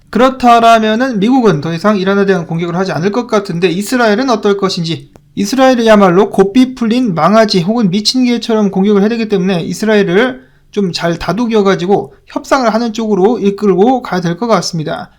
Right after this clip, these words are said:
자, 이제 남은 문제는 이란이 호르무즈 해협을 봉쇄를 하느냐 마느냐 하는 것인데, 이거 같은 경우도 미국이 중국에 요청을 했죠.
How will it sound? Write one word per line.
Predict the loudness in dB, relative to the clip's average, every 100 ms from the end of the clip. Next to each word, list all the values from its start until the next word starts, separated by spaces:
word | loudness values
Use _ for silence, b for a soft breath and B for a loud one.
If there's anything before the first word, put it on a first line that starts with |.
| _ -2
자, | 0
이제 | 4
남은 | 4 4 4
문제는 | 2 2 2 0
이란이 | 2 2 2 4
호르무즈 | 4 2 0 0
해협을 | 2 2 2 0 0
봉쇄를 | 0 0 2 0
하느냐 | 0 0 2
마느냐 | 2 2 2 2
하는 | 0
것인데, | -2 0 0 -2 -4 -4
이거 | 0
같은 | 2 0 0
경우도 | 2 4 2 0 0
미국이 | 0 -2 -4
중국에 | -2 0 0 0 2
요청을 | 0 -2 -2 -2
했죠. | -2 -2 -4